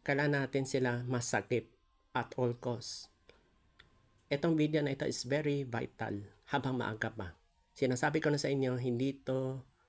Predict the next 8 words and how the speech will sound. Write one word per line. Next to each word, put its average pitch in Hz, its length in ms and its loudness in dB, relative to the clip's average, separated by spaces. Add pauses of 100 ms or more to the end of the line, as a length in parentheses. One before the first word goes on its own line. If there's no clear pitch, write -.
(100)
storytelling. 117 1000 -2 (560)
This 123 160 2
is 127 160 0
a 113 80 0
true 139 280 0
to 135 80 0
life 120 320 0 (280)
situation. - 720 -4